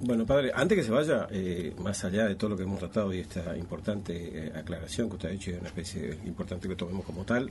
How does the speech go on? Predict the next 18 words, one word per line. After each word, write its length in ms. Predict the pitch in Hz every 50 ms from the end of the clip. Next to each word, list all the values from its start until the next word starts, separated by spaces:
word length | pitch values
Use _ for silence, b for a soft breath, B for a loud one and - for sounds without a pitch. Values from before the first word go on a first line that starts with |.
| 92 101
nos 120 | 95 92
gustaría 360 | 107 113 110 - 233 147 143 135
solamente 400 | - 143 131 117 117 113 156 143
que 80 | 131
le 60 | 95
deje 160 | 98 98 - 107
el 60 | 104
mensaje, 300 | 95 90 - 117 113 120
porque 360 | 95 92 - - - 104 -
a 80 | 104 113
pesar 260 | - - - 143 131
de 80 | 131 117
todo, 340 | 113 131 120 110 101 101 101 B B B B B
a 80 | - 107
pesar 240 | 123 123 - 139 131
de 60 | 120
todo 280 | - 135 131 120 113
esto, 320 | 113 110 - - 120 107